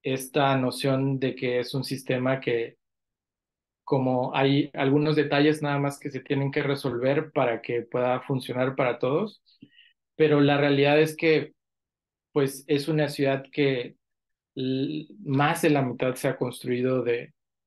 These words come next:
de forma informal o informalizada, como, este, como se discutía hace un momento. Entonces,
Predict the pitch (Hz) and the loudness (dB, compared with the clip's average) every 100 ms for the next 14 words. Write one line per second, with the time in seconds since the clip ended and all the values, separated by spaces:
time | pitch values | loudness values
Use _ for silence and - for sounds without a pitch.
0 | - 131 - 135 131 139 135 123 _ _ | -6 -6 0 0 2 2 2 -2 _ _
1 | _ _ 147 135 143 139 151 147 156 151 | _ _ -2 0 2 2 2 0 0 2
2 | 143 143 139 139 127 127 123 120 - 135 | 4 4 2 -2 -2 -2 -2 -6 -2 0
3 | 131 131 123 120 - 120 113 123 - - | 0 0 -4 -6 -12 -12 -10 -12 -12 -12
4 | 120 117 - - - - 120 117 - 87 | -12 -12 -8 -8 -8 -8 -8 -6 -10 -14
5 | 131 - _ _ _ _ _ _ _ - | -18 -20 _ _ _ _ _ _ _ -2
6 | 123 123 135 143 135 127 135 131 156 185 | -2 -2 -4 2 2 2 -2 0 0 0
7 | 151 127 143 139 156 160 160 | -2 0 0 2 2 2 0